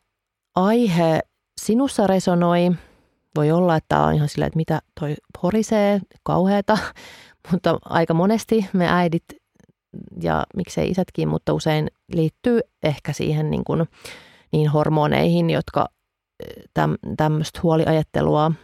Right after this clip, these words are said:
aiheuttaa, niin, niin jos tosiaan haluat tästä kuulla tai lukea lisää, niin tästä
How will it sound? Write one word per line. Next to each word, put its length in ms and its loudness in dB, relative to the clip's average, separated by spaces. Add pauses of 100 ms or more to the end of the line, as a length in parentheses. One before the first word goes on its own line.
(680)
aiheuttaa, 560 0
niin, 200 0 (480)
niin 160 2
jos 180 0
tosiaan 340 0
haluat 280 2
tästä 200 -4 (340)
kuulla 300 2 (100)
tai 180 2
lukea 440 2
lisää, 420 2
niin 320 2
tästä 420 0